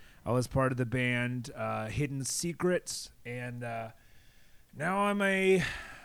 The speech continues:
actor, too, and I do all sorts of fun fucking shit. I'm on a,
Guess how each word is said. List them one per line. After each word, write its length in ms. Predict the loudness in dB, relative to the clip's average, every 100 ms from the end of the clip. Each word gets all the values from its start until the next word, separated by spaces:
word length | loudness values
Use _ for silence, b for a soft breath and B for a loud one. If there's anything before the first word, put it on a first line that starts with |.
| B B B 8
actor, 480 | 8 8 6 6 8
too, 560 | 8 8 8 6 2 -4 -14 -14
and 200 | -8 -6
I 60 | -6
do 220 | -4 -2
all 160 | 0 0
sorts 320 | -2 -2 -2
of 260 | -2 -2 -4
fun 320 | -4 -4 -2
fucking 380 | -2 -2 -4 -4
shit. 400 | -2 0 0 -2
I'm 120 | -6
on 180 | -6 -4
a, 260 | -4 -6